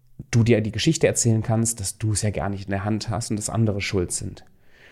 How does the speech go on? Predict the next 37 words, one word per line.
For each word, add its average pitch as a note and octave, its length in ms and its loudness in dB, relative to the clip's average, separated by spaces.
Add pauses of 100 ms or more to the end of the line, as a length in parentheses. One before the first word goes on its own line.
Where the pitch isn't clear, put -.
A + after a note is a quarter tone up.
(240)
Und A2 520 4
plötzlich A#2+ 440 4
wird A#2 120 -4
aus G2 120 -2
diesem G#2+ 220 0
Berg A#2+ 280 4
von A#2 140 2
Verantwortung, A2 640 -2
die, G#2 120 0
die G2+ 360 -4
du, G#2+ 380 0
den G#2 220 0
du G#2 120 0
zu - 140 -6
tragen G#2 420 0
hast, - 340 -2 (880)
ähm, G#2 180 6
der A2 120 6
Berg A2 280 2
fühlt - 180 0
sich - 140 -6
plötzlich G#2+ 280 -2
so G2 80 -6
ganz G#2 260 -4
klein A2 380 4
an, G2+ 200 -4
weil G2 120 -4
du G#2 240 -2
ja G2 260 0
gar F#2+ 200 -4
nicht F#2+ 180 -6
mehr F2+ 160 -2
dafür F#2 240 -6
verantwortlich F#2 560 -4
bist, - 180 -6
den - 80 0
umzusetzen. F#2+ 640 -4